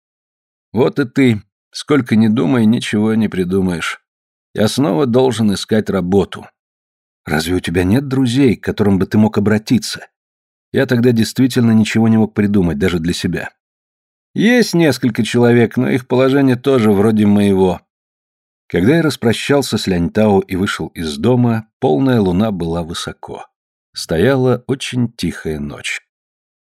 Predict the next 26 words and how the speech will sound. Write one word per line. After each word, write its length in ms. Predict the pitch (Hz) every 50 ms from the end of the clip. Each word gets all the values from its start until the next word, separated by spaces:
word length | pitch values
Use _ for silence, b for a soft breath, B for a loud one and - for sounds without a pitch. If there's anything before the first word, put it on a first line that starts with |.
| _ _ _ _ _ _ _ _ _ _ _ _ _ _ _
Постановка 500 | - 98 - - 165 185 196 - - 151
учебного 480 | 151 131 - 151 147 131 135 123 120 110
дела 300 | 120 135 135 127 120 107
в 80 | -
Шиньяне 500 | - 107 95 92 95 131 156 156 139 131
была 240 | 110 98 104 117 113
очень 280 | 104 104 - - 92 87
скверной. 680 | - - - 92 87 87 80 71 - - 64 62 - - _ _ _ _ -
Я 160 | - 139 180
прослужил 480 | 180 147 127 - 120 120 101 135 135 117
в 60 | -
школе 260 | - - 139 131 123
два 200 | 107 98 101 113
месяца, 480 | 113 127 - - - - 113 - - 110
но 120 | 110 139
еще 180 | 151 - - 127
не 140 | 120 113 104
получил 420 | - 104 104 98 - - 117 107
ни 140 | 101 98 95
чоха. 500 | - - - 92 80 - - - - - _ _ _ _ _ _ _ _ _ _ _ _ -
Мне 200 | 92 117 170 185
пришлось 460 | - 147 117 - 120 139 127 - - -
экономить 520 | - - - 92 90 117 135 127 110 90
даже 240 | 82 95 101 95 98
на 80 | 98 87
сигаретах. 720 | - - 85 85 85 80 80 76 - - - - - -